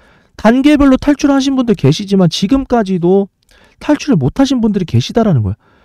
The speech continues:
계속적인 문자가 오고 있기 때문에 저도 이거를 어떻게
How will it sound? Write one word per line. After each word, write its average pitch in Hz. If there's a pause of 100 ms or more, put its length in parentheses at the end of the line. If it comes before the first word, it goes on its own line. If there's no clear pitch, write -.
(140)
계속적인 269
문자가 175
오고 170
있기 147
때문에 185
저도 196 (680)
이거를 302
어떻게 262